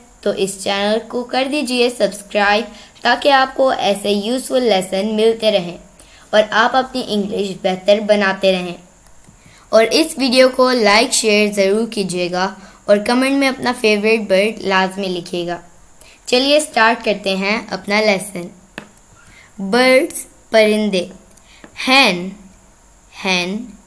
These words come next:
मुर्गी, hen, मुर्गी। डक,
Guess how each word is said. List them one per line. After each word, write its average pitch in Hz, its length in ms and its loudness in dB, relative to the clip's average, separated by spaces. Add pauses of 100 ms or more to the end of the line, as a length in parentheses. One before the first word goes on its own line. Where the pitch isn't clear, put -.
(100)
मुर्गी, 208 720 0 (500)
hen, 196 300 -2 (380)
मुर्गी। 226 600 -4 (1400)
डक, 202 560 0